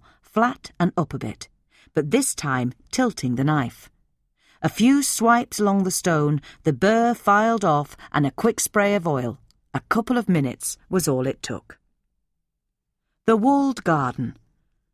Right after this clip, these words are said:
The walled garden provided plenty of opportunity to try out my newly refurbished tools.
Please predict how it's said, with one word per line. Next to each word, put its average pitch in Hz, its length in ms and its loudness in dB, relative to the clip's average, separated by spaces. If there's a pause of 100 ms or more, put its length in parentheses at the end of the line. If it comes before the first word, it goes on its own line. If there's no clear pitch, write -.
(400)
The 269 100 4
walled 302 360 2
garden 160 540 2
provided 170 540 -2
plenty 202 420 0
of 139 80 -2
opportunity 151 720 0
to 151 140 -8
try 165 260 2
out 147 160 0
my 147 140 2
newly 160 400 0
refurbished 143 640 -4
tools. 139 500 -4